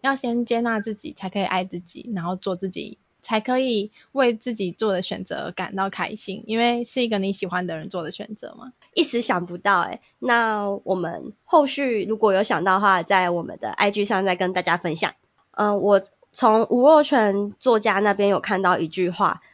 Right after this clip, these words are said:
Speaker 2: 我觉得蛮好，可以当我们今天的 ending。他说：“真正的做自己不是一种目标追求。”而是接纳当下各种状态，好与不好，自由与不自由，然后是用现在每一刻的自己去堆叠并连接未来的轨迹。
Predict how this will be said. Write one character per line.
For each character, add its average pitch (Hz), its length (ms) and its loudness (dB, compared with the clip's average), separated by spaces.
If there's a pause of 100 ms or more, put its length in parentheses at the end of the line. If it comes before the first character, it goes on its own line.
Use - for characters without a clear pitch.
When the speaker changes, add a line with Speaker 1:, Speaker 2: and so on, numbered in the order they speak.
(100)
Speaker 2:
我 180 100 -2
觉 190 140 0
得 185 140 2
蛮 175 240 2
好， 175 180 2
可 202 140 0
以 - 20 2
当 180 160 4
我 175 60 0
们 143 120 -4
今 185 160 -4
天 170 200 -2
的 170 80 -4
ending。 160 480 -6 (260)
他 226 140 0
说： 226 400 2
“真 285 200 4
正 330 160 4
的 226 120 2
做 220 180 4
自 208 180 -4
己 147 260 -8
不 185 120 -6
是 202 200 -2
一 208 100 0
种 170 200 0
目 196 200 4
标 175 360 2
追 185 280 0
求。” - 320 -6 (300)
而 208 120 2
是 269 200 0
接 240 180 2
纳 226 260 4
当 214 240 2
下 214 200 2
各 226 200 2
种 202 220 0
状 196 220 2
态， 190 300 -2 (120)
好 185 340 2
与 190 120 0
不 208 180 -2
好， - 240 -4 (100)
自 247 160 -4
由 170 320 0
与 185 120 0
不 170 160 -8
自 185 220 -4
由， 135 240 -2 (320)
然 175 140 0
后 208 220 2
是 214 240 -2
用 214 280 4
现 254 240 4
在 233 200 6
每 180 180 4
一 165 40 0
刻 233 180 0
的 180 100 0
自 214 180 -4
己 151 260 -10
去 208 280 0
堆 214 260 2
叠 180 240 0
并 185 320 -2
连 175 200 2
接 196 180 0
未 208 140 4
来 175 140 0
的 139 120 -6
轨 - 260 -2
迹。 240 300 -6